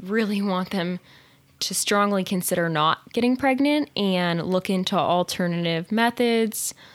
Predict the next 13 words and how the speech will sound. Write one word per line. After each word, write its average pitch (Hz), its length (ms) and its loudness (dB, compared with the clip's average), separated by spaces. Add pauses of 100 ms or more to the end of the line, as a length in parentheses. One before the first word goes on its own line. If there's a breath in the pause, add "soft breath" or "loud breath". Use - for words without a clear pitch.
(200 loud breath)
of 175 640 0 (300)
other 208 280 4
options 185 640 2
for 180 300 2
them. 170 520 0
Um, 160 460 0 (380 loud breath)
and 196 140 8
I 196 100 6
don't 247 280 2
think 233 180 0
many 202 260 2
people 180 400 0
that 165 260 2